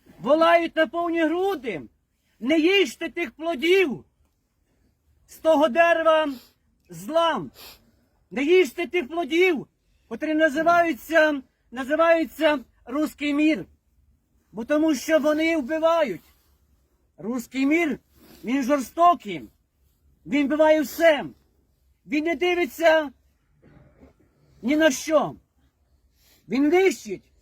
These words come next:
Хіба священники не казали вам це? Не надійтеся на той руський мір, не поклоняйтеся йому, бо тому що там немає Бога. Там тільки є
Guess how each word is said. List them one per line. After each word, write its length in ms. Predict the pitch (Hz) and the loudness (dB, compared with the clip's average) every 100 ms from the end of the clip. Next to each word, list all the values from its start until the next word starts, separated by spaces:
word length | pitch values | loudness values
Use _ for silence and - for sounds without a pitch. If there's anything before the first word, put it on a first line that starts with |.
| _ _ _ _ _ _ _ | _ _ _ _ _ _ _
Хіба 540 | - 262 247 302 302 247 - _ _ _ _ _ _ | -6 -2 0 2 0 -4 -10 _ _ _ _ _ _
священники 800 | - 269 277 320 320 294 302 285 | -6 -4 0 2 4 2 -2 -2
не 140 | 277 277 | -4 -2
казали 520 | 285 233 320 339 320 | -4 0 2 2 2
вам 220 | 285 247 | 0 -6
це? 340 | - 302 294 180 113 _ _ _ _ _ _ - - - - _ _ | -2 0 0 -4 -14 _ _ _ _ _ _ -16 -14 -16 -20 _ _
Не 160 | - 302 | -4 0
надійтеся 640 | 330 302 359 359 269 294 | 2 4 2 2 -4 -4
на 140 | 320 311 | -4 -6
той 140 | 330 | -6
руський 420 | 330 339 - 330 | -6 -8 -8 -8
мір, 200 | 311 320 | -6 -4
не 140 | 226 277 | -4 -6
поклоняйтеся 720 | 302 277 330 359 370 269 320 | -8 -8 0 2 2 0 -10
йому, 380 | 330 320 349 233 _ - | -8 -4 -4 -4 _ -14
бо 100 | 240 | -8
тому 260 | 302 339 | -4 -4
що 140 | 294 320 | -2 -4
там 380 | - 339 349 294 | 0 2 2 -2
немає 420 | 302 294 277 262 | -4 -4 -4 -6
Бога. 520 | 208 311 320 160 120 _ _ _ _ _ _ _ _ _ | -2 0 0 -2 -14 _ _ _ _ _ _ _ _ _
Там 220 | - 240 | -6 -4
тільки 360 | 247 311 320 294 | 0 0 0 -2
є 340 | 269 330 339 | 0 4 2